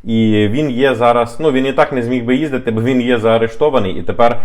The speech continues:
е, справа буде передана в прокуратуру, цим буде займатися прокуратура, поліція, потім справа піде в суд, і цьому чоловіку загрожує навіть позбавлення волі там до п'яти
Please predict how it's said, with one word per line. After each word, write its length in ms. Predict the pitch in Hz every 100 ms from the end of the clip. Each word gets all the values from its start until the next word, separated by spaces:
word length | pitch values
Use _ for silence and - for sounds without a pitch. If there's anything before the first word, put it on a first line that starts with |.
| - - -
е, 180 | 98 95
справа 340 | - 120 113
буде 200 | 104 104
передана 440 | 104 113 101 104
в 80 | 101
прокуратуру, 680 | 110 104 110 110 151 156 120
цим 220 | - 107
буде 180 | 101 101
займатися 560 | 98 104 104 - -
прокуратура, 680 | - 110 - 131 135 160 147
поліція, 640 | - 110 123 135 - 117 110 - - -
потім 300 | 120 117 110
справа 340 | - 113 107 104
піде 260 | 107 98
в 80 | 101
суд, 340 | - 160 156 -
і 180 | 110 104
цьому 300 | 143 156 147
чоловіку 420 | - 110 123 120
загрожує 420 | 98 107 107 110
навіть 320 | 104 110 107
позбавлення 480 | 101 90 110 104 101
волі 260 | 95 120 104
там 180 | 92
до 100 | 90
п'яти 420 | 98 98 107 104